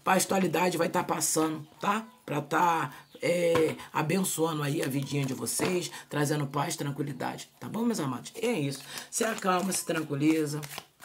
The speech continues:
A cigana chegou e vai quebrar tudo.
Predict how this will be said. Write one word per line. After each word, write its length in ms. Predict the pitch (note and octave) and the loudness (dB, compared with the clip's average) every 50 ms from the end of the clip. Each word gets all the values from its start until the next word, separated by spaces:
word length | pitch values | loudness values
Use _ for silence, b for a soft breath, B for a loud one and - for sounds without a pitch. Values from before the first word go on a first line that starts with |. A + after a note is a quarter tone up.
| - - - _ _ - - - - - - - _ _ - - - - - - B B B B B B B B - | -20 -20 -20 _ _ -20 -20 -20 -14 -12 -12 -12 _ _ -20 -16 -16 -14 -14 -14 B B B B B B B B 0
A 120 | F3+ F#3 | 2 4
cigana 300 | F3+ F#3+ F#3 F#3 F#3+ F#3+ F3 | 4 4 4 4 4 4 2
chegou 320 | - - F3 F3 D3+ E3 | 2 2 0 2 4 4
e 40 | E3 | 4
vai 120 | D#3+ D#3+ | 6 4
quebrar 360 | D#3 D#3 E3 C#3+ C#3 C#3+ D3 F#3 | 2 2 0 0 2 0 0 0
tudo. 280 | - - E3 D#3+ - | 0 0 0 0 -2